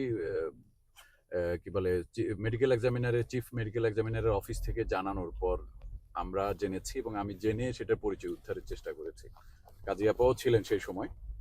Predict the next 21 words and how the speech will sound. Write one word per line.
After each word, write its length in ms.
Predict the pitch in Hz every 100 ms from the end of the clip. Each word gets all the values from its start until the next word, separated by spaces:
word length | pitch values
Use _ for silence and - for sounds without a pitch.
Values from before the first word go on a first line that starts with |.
| 98
এবং 220 | 101 104
উনি 240 | 107 113
অনেক 240 | 123 113 113
কিছু 240 | 117 -
করেছেন। 380 | 110 98 - 98 - - - - -
যাই 140 | 123 131
হোক, 140 | 143
তো 160 | 143 139 - - - - -
যেটি 220 | 143 147
বলছিলেন, 400 | 160 160 - 147
আপনার 300 | 139 - 156
যে 100 | 143
প্রশ্ন, 460 | 139 143 - 131 110
সেই 140 | 135
প্রশ্নের 340 | - 131 - 143
উত্তরে 340 | - 131 120
আমি 140 | 117
বলি, 240 | 120 117 117
আমার 280 | 110 135 139
যতটুকু 440 | 156 139 156 156
ধারণা, 440 | 120 135 151 151